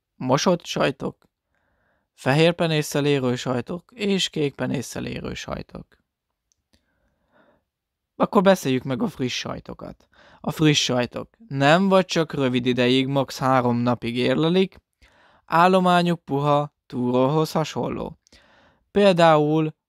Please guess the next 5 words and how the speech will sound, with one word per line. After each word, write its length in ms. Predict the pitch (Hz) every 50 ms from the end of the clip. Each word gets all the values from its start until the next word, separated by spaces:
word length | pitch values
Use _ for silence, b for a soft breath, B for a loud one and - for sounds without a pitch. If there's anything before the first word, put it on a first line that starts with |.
| _ _ _
sportsajt, 1080 | - - - - - 120 120 127 160 175 - - - 196 190 190 196 196 190 _ _ _ _ _ _ _ _ _ _ _
borzsin, 840 | - 131 127 123 120 120 131 135 135 160 170 175 185 185 180 170 - _ _ _ _ _ _ _ _ _ _ _ _ _ _ _ _ _ _ _ _ _ _ _ _ _ _ _ _ _ _ _ _ _ _ _ _ _ _ _ _ _ _ _ _ _ _ _ _ _ _ _ _ -
rokmadur 880 | - - 151 151 165 - - 175 175 175 165 170 180 180 180 180 180 175 - _ _ _ _ _ _ _ _ _
és 400 | - 131 123 127 127 123 - -
mascarpone, 960 | 151 156 175 - - - 135 120 - - 117 117 120 120 123 - - - _